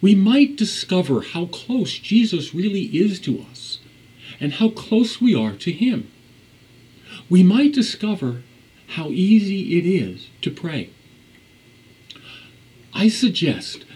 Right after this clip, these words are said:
that you and I, sometime today, talk straight to Jesus about whatever we wish. I think we'll enjoy it.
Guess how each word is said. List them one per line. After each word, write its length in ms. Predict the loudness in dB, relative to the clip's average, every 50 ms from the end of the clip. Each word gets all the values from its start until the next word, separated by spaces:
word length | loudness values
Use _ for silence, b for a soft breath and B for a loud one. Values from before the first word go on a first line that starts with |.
| B B
that 160 | -6 -2 2
you 220 | 4 6 8 8
and 120 | 6 6 2
I, 200 | 0 -2 -6 -8
sometime 680 | -10 -8 -2 2 2 2 2 2 2 2 4 4 4
today, 500 | 2 0 -2 -2 -2 -4 -4 -4 -8 -14 -20 _ _ _ _ _ _ -20 -20 _ _ _ _ -20 -12
talk 280 | -8 -6 -6 -6 -6 -8
straight 460 | -8 -8 -4 -2 0 0 0 -2 -2
to 100 | -4 -4
Jesus 640 | -4 -2 -2 -2 -2 -2 -4 -8 -14 -14 -16 -16 -20 -16 _
about 380 | -10 -6 -4 -4 -2 -4 -4 -8 -10 -10
whatever 400 | -6 -4 -2 -2 -2 0 0 0
we 180 | 0 0 -2 -2
wish. 460 | -2 -4 -6 -8 -10 -14 -16 -18 -20 _ _ _ _ _ -20 _ _ _ _ _ _ _ _ _ _ -20 -12 -8
I 60 | -6 -6
think 320 | -6 -4 -6 -4 -2 2
we'll 200 | 2 4 4 4
enjoy 360 | 2 0 -2 -4 -6 -6 -6 -6
it. 220 | -8 -12 -16 -20